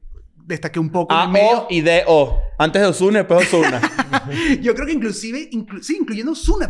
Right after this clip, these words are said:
Speaker 1: entré en la primera parte, porque
Speaker 2: ¿Entra en la
Speaker 1: yo,
Speaker 2: primera parte Ozuna?
Speaker 1: yo qué hice con Ozuna, el primer video, marico, me lancé un tema de, de algo que jamás se haría con un artista de, de reggaetón. Lo mato,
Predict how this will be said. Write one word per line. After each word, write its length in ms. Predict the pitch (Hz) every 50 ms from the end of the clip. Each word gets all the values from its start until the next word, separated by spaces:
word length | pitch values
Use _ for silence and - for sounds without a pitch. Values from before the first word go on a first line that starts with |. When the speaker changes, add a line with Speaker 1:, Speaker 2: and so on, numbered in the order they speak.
| -
Speaker 1:
entré 280 | 226 202 190 - - 208
en 60 | 202 214
la 80 | 208
primera 260 | 208 - - - -
parte, 280 | - 170 156 147 - 143
porque 120 | 139 170 180
Speaker 2:
¿Entra 120 | 214 247 254
en 40 | 269
la 60 | 285
Speaker 1:
yo, 40 | 240
Speaker 2:
primera 260 | 233 226 202 202 226 220
parte 240 | 262 254 240 254 262
Ozuna? 360 | - 262 269 208 151 123 113 156
Speaker 1:
yo 120 | 208 196
qué 120 | - 233
hice 300 | 240 247 240 208 - -
con 120 | - 247 226
Ozuna, 320 | 190 165 - 294 269 214
el 80 | 165 156
primer 260 | 165 175 165 160 165
video, 360 | 190 202 202 208 220 226 240 240
marico, 340 | 196 160 160 190 - 277
me 120 | 269 233 180
lancé 280 | 151 147 135 - 143
un 120 | 143 147 139
tema 220 | 180 185 202 226 247
de, 220 | 247 233 185 151
de 340 | 147 147 151 143 135 - - _ _ - - - - - 311 - _ _
algo 320 | - 170 202 233 254 285
que 300 | 247 262 220 175 - - -
jamás 420 | - - 208 196 190 202 220 208 -
se 60 | 240
haría 160 | 220 220 208
con 120 | 196 214
un 40 | 208 196
artista 300 | 185 180 185 170 196 196
de, 160 | 190 185 165
de 220 | - 156 160 151
reggaetón. 340 | 131 139 143 123 151 139 117
Lo 180 | 131 160 175 175
mato, 520 | 175 185 180 226 220 240 262 269 - -